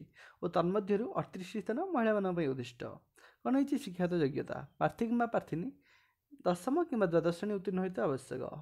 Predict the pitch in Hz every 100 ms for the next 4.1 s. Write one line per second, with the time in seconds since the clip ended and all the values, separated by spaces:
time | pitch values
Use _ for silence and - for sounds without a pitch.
0 | - 165 185 190 - 135 - - _ _
1 | - 170 170 269 254 254 208 147 185 202
2 | 196 185 175 151 117 - 170 226 254 233
3 | 247 185 151 135 139 170 175 190 151 147